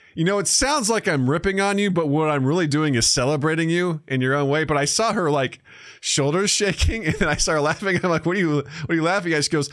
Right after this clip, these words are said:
"I don't know what the fuck you're talking about." I'm like, "What do you mean?" She goes, "I said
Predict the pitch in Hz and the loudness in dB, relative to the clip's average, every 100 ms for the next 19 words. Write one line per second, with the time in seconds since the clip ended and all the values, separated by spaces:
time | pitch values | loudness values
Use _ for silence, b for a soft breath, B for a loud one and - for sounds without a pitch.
0 | B B 165 220 381 - 165 208 - 156 | B B -2 0 0 -2 -2 -2 -2 -2
1 | - 208 240 120 - 92 92 - 156 - | 0 0 -2 -2 -2 -2 -2 0 2 0
2 | - - 247 208 165 302 202 110 - B | 0 0 0 0 0 0 -2 -4 -12 B
3 | B B B B B 165 185 170 180 180 | B B B B B -2 0 0 0 0
4 | 185 - 302 240 170 156 | 2 0 0 0 0 -2